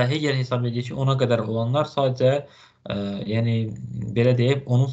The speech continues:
formalaşmasına təsir göstərən mərhələlərdir. Və Hegel hesab edir ki, yəni, dünyada incəsənətin formalaşmasının, e, mahiyyətini başa düşmək üçün biz müxtəlif mədəniyyətlərin arasındakı əlaqələri başa düşməliyik.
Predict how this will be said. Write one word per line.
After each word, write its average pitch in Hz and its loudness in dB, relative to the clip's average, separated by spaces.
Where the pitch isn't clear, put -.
formalaşmasına 113 -2
təsir 120 0
göstərən 120 0
mərhələlərdir. 120 0
Və 151 6
Hegel 180 4
hesab 156 -6
edir 143 0
ki, 151 -6
yəni, 147 -6
dünyada 135 0
incəsənətin 131 -2
formalaşmasının, 110 -2
e, 101 -4
mahiyyətini 120 2
başa 131 0
düşmək 123 0
üçün 147 -4
biz 147 4
müxtəlif 131 2
mədəniyyətlərin 120 2
arasındakı 117 0
əlaqələri 117 4
başa 101 -4
düşməliyik. - -14